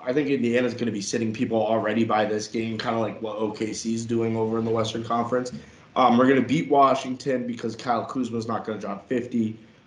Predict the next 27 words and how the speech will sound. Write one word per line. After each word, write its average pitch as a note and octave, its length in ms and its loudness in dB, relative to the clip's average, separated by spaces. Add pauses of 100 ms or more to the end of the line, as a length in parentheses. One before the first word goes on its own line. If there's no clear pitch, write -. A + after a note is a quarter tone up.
Um, G#2 480 4
we're C3 100 -4
gonna C3 140 0
beat A#2+ 140 0
Chicago C3 560 0
'cause - 120 -12
they're G2 140 -8
frauds. A2+ 680 -2 (460)
Um, G2+ 540 0
and B2+ 80 0
I B2+ 80 4
think C#3+ 200 2
we're C3 120 0
gonna B2+ 160 2
lose B2+ 360 2
to D3 120 0
Milwaukee, A#2+ 640 0 (260)
and A#2 140 0
Milwaukee's A#2 520 2
gonna A#2 180 -2
clinch A2+ 320 -4
the B2+ 80 0
one A2+ 260 0
seed G#2+ 260 -2
with G#2 160 -8
that A2 260 0
game. G2+ 300 -2